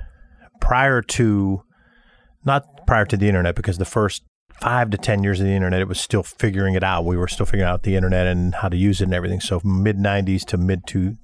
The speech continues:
two thousand five, say. But from that point on, the last fifteen years,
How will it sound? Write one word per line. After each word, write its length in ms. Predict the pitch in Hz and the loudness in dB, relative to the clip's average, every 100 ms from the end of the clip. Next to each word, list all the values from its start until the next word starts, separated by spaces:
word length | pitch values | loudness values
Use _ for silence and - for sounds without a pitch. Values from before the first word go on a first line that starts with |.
| 107 101 | -8 -4
two 160 | 107 | -4
thousand 320 | 98 90 92 | -2 -2 -4
five, 320 | 90 92 92 - | -6 -4 -4 -4
say. 320 | 95 87 90 - - - - - - | -4 -4 -4 -12 -20 -20 -20 -12 -4
But 380 | 104 107 101 | 2 2 2
from 520 | - - 120 120 110 101 | -4 -2 2 2 2 2
that 260 | 110 123 | 0 0
point 240 | - 113 95 | 0 2 2
on, 160 | 90 | 0
the 40 | 90 | 0
last 300 | 95 90 - | 0 -2 -4
fifteen 580 | - 123 - 110 95 87 | -2 -2 -2 0 0 2
years, 580 | 90 85 85 85 - | 0 0 -2 -4 -8